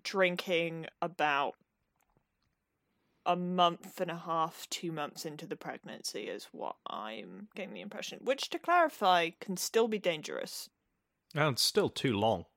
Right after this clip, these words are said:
Speaker 1: Yeah.
Speaker 2: Arguably.
Speaker 1: Yeah.
Speaker 2: Um, okay, well, I, d-, I mean, it's better to run to rehab than to
Speaker 1: Yeah.
Speaker 2: run just generally, I guess.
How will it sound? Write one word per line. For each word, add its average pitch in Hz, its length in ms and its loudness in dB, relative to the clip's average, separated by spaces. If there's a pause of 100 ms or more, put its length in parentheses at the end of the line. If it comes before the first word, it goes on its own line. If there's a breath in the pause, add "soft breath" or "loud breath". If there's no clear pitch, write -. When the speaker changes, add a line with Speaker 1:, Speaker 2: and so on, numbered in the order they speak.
(280)
Speaker 1:
Yeah. - 220 0
Speaker 2:
Arguably. - 600 -4 (220)
Speaker 1:
Yeah. 220 120 6 (680 soft breath)
Speaker 2:
Um, 95 480 -4 (1160)
okay, 98 460 4
well, 143 340 8
I, 160 140 8
d-, 170 160 2
I 160 80 6
mean, 175 300 4
it's 147 180 2
better 175 380 8
to 165 220 4 (100)
run 156 300 6
to 160 120 4
rehab 156 500 2
than 113 180 2
to 95 140 0
Speaker 1:
Yeah. 98 100 6
Speaker 2:
run 123 280 4 (1040)
just - 340 -2
generally, 107 640 0
I 104 100 -2
guess. - 440 -2